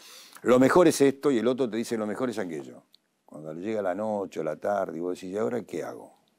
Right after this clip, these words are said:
Porque esta medida puede afectar a A, a B, a C o a D. La soledad del poder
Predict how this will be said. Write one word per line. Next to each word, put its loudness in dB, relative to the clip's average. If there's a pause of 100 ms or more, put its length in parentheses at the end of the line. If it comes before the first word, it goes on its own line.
(540)
Porque -8
esta -2
medida -2
puede -2
afectar -6 (560)
a 0
A, -8
a -6
B, -2
a -6
C -6
o -4
a -2
D. -12 (640)
La -12
soledad -2
del -6
poder -6